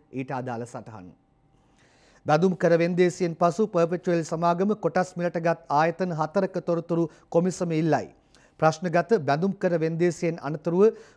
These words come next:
පර්පෙචුවල් ට්‍රෙසරි සමාගම විසින් කොටස් මිලදී ගත් ජාතික බැංකුවක, මධ්‍යසාර නිෂ්පාදන සමාගමක, විද්‍යුත් මාධ්‍ය සමාගමක සහ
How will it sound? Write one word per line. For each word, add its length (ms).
පර්පෙචුවල් 520
ට්‍රෙසරි 420
සමාගම 540
විසින් 260
කොටස් 400
මිලදී 300
ගත් 220
ජාතික 320
බැංකුවක, 520
මධ්‍යසාර 560
නිෂ්පාදන 600
සමාගමක, 580
විද්‍යුත් 400
මාධ්‍ය 320
සමාගමක 540
සහ 220